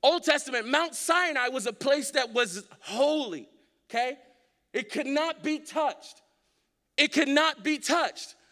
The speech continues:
And if an animal would touch it, the animal was to be stoned because the mountain was holy, okay? There was a separation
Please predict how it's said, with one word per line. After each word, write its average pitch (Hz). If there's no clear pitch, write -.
And 294
if 285
an 294
animal 359
would 330
touch 359
it, 247
the 254
animal 294
was 262
to 254
be 226
stoned 220
because 240
the 214
mountain 214
was 233
holy, 247
okay? 233
There 247
was 226
a 254
separation 302